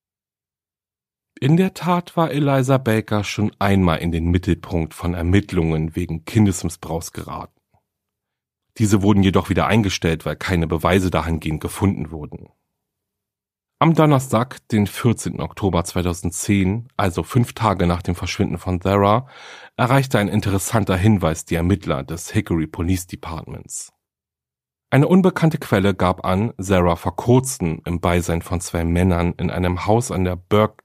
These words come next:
County Road gesehen zu haben. Obwohl nein, das stimmt nicht so richtig, sondern Sarah wurde von jemandem gesehen. Die Quelle sagte aus,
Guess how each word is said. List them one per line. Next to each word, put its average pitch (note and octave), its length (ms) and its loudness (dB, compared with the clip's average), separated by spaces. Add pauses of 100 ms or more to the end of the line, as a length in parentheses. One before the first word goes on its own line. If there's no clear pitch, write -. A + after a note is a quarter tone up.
County A2+ 360 0
Road D#2+ 320 -6
gesehen E2+ 340 -6
zu - 240 -12
haben. F2 420 -14 (840)
Obwohl G#2 240 2
nein, G#2+ 200 4
das F2+ 120 -2
stimmt A2+ 320 0
nicht G2 320 -4
so G2+ 160 -2
richtig, B2+ 760 -2
sondern F#2 720 0 (600)
Sarah G2+ 500 2
wurde G2 280 2
von F2+ 300 -4
jemandem F2 720 -2
gesehen. D2+ 680 -10 (1300)
Die A2+ 80 -6
Quelle D#3 280 2
sagte C3+ 420 -2
aus, - 500 -10